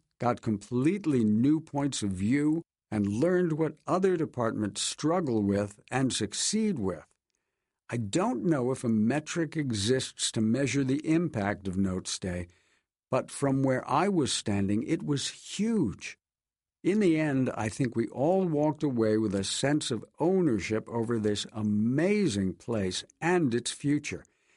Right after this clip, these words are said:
a we're all in this together feel.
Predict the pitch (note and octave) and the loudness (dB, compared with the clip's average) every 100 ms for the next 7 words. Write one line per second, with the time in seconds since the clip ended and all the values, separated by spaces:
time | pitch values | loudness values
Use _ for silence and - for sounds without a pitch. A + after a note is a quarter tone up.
0 | _ _ C3 D3+ C#3 A#2+ D#3+ F#3+ F#3 F3 | _ _ -2 2 2 2 2 4 4 4
1 | E3+ D#3+ D3 D3 C#3 - - G#2+ G2+ A2+ | 4 2 2 2 0 -2 -2 -4 0 0
2 | A#2+ G2 E2+ - F2+ D#2+ C#2+ | 2 0 -2 -6 -8 -8 -12